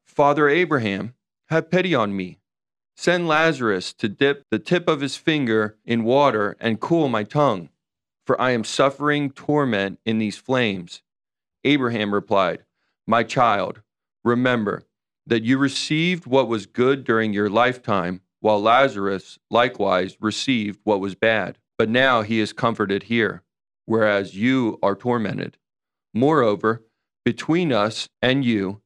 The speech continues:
a great chasm is established to prevent anyone from crossing who might wish to go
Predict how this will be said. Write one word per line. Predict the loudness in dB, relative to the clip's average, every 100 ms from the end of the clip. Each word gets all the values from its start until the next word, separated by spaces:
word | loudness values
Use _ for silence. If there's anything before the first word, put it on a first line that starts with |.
| _
a | -2
great | 2 2 2 -4 _
chasm | 0 2 2 -2 -6 -8 -4
is | -4 -2
established | -6 0 2 2 0 -6 -8 -4
to | -2
prevent | 0 0 0 -2 -4
anyone | -2 0 0 -2 -4 -2
from | -4 -4
crossing | -2 2 2 0 -6 -10 -12 _ _ _ _
who | 0
might | 2 0 0
wish | -2 -2 -4
to | -2
go | 2 2 0 -6